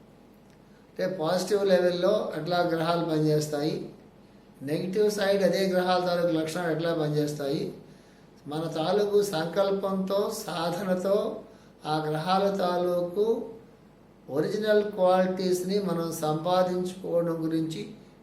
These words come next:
ఎట్లాంటి లక్షణాలను మనం అలవాటు చేసుకోవాలి, అది చాలా ఇంపార్టెంట్ చాప్టర్ అది. అది నేను చాలా డీటెయిల్‌గా కూడా నేను ఎక్స్‌ప్లెయిన్ చేశాను మీకు, అదొకటి.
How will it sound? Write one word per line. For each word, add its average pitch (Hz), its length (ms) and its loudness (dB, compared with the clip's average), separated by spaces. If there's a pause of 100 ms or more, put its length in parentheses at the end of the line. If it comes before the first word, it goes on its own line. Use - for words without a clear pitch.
ఎట్లాంటి 175 440 -2
లక్షణాలను 190 640 0
మనం 180 120 0
అలవాటు 165 480 2
చేసుకోవాలి, 143 520 0
అది 135 280 -6
చాలా 147 180 -2
ఇంపార్టెంట్ 160 640 -2
చాప్టర్ 139 260 -4
అది. - 260 -6 (500)
అది 147 200 0
నేను 143 460 -2
చాలా 147 120 0
డీటెయిల్‌గా 185 500 2
కూడా 175 160 4
నేను 165 180 2
ఎక్స్‌ప్లెయిన్ 151 400 0
చేశాను 147 280 -2
మీకు, 120 240 -8 (100)
అదొకటి. 127 460 -6